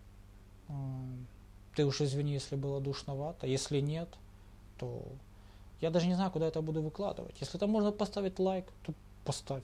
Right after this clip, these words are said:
лайк. Если там можно поделиться, ну так поделись. А если можно подписаться, ну подпишись, пожалуйста. Ну, это сильно меня поддержит. Я продолжу в том же духе и буду, м, улучшаться. И кто, как не ты, мне в этом может помочь.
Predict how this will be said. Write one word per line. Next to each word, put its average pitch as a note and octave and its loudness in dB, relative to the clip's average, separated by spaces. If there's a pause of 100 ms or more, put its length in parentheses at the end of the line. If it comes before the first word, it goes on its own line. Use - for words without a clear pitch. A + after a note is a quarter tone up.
лайк. B2+ -6
Если D3+ 0
там F#3 6
можно F#3+ 6
поделиться, G3 2
ну D#3+ -2
так G#3+ -2
поделись. G#3+ 4
А D3 -2
если C#3+ 0
можно D#3 4
подписаться, D#3 -2
ну D3+ -4
подпишись, D3 -4
пожалуйста. - -10
Ну, C#3 -6 (560)
это G3 -2
сильно A#3 -2
меня C3 -2
поддержит. C#3 -2 (140)
Я B2+ -6 (960)
продолжу C#3 2
в - -6
том C#3 0
же C3+ 2
духе C#3+ -2
и A#2 -4
буду, A#2+ -4 (1000)
м, D3+ 2 (600)
улучшаться. D3+ -4 (1080)
И C#3 0
кто, C#3 -4
как D3 -4
не D3 -2
ты, C3+ -4
мне C#3 -4
в B2+ -6
этом C3+ -6
может A#2+ -8
помочь. B2 -10